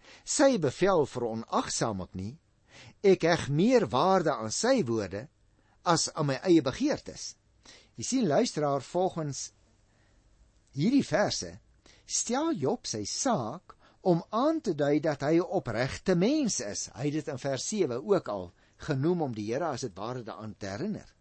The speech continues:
In die saak kan God hom maar kom toets as hy wil. Hy wat Job is, is so suiwer goud, vry van elke onsuiwer motief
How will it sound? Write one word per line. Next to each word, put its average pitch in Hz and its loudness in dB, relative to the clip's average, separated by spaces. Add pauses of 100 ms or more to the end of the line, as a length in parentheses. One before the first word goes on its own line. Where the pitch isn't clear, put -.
(480)
In 180 6
die 156 2
saak 170 0 (560)
kan 170 2
God 247 -2 (920)
hom 196 4
maar 233 2
kom 240 0
toets - 2
as 139 -4
hy 127 2
wil. 98 -6 (960)
Hy 220 4 (140)
wat 113 -6
Job 180 0
is, - -6 (540)
is - -8
so 98 -8
suiwer 180 2
goud, - -6 (420)
vry 240 2
van 139 -6
elke 175 -2
onsuiwer 160 2
motief 120 -2